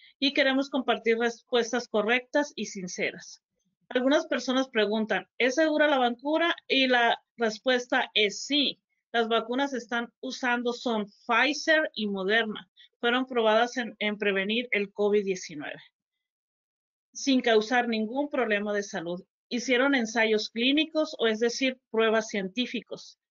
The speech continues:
con la vacuna, antes de distribuirlas a toda la comunidad. Y tienen una efectividad de noventa y cinco por ciento en combatir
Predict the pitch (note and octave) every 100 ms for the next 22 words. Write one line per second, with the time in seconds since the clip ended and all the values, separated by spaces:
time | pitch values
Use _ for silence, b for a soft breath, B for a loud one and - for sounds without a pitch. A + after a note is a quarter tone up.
0 | _ _ _ _ - G#3 G3 F3+ - F#3
1 | E3+ F3+ - _ A#3+ C4 C#4 E4 D#4+ C4
2 | B3 A3+ A3 - G3+ G3 A3 C#4+ D#4+ F4
3 | F#4 - - G3 - B3 C4+ C#4+ C4+ B3+
4 | G#3+ G3 F3+ E3+ - _ _ _ _ B3
5 | B3+ C4 B3+ C#4 C4+ C4 C4+ C4+ - A#3
6 | G#3+ G3+ G#3 A3 A#3 G#3+ F#3+ F#3 F#3 F3+
7 | A#3+ B3 C4 A#3+ G#3 - A3 A3 A#3 A3
8 | G#3+ G#3 G3 F#3+ - A3 A3